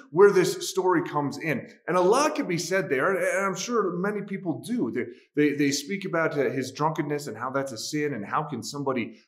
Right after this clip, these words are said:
uh, uh, do this after the Lord has saved him? And that kinda talks about the simultaneous saint and sinner, uh, that's in all of us. But I don't wanna go there, right? I wanna go somewhere else. I wanna, I wanna go where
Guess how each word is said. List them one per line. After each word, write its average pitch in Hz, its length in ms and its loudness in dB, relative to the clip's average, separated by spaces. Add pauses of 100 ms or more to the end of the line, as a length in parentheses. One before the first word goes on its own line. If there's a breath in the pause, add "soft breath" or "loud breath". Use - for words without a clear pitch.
uh, 110 60 0
uh, 107 340 2 (180)
do 180 160 -4
this 147 280 2
after 135 540 -2 (180)
the 117 60 -2
Lord 147 260 2
has - 200 -6
saved 165 300 0
him? 151 160 0
And 117 120 -4 (260 loud breath)
that 196 100 0
kinda 190 220 0
talks 139 340 -2
about 117 220 0
the - 60 -12
simultaneous 110 800 -6 (100)
saint 107 240 -12
and - 100 -20
sinner, 101 440 -10 (280 soft breath)
uh, 95 60 -4
that's 101 280 -2
in 98 60 -4
all 139 220 2
of 104 80 -2
us. 101 140 -4
But 131 160 -2 (520 loud breath)
I 156 60 -6
don't 240 180 0
wanna 254 240 0
go 170 280 0
there, 127 400 2 (500)
right? 143 280 -2 (600)
I 123 60 -2
wanna 185 220 4
go 220 160 4
somewhere 175 400 2
else. - 240 -2
I 110 40 -2
wanna, 170 200 0
I - 420 -8
wanna 220 160 4
go 170 240 4
where 143 540 4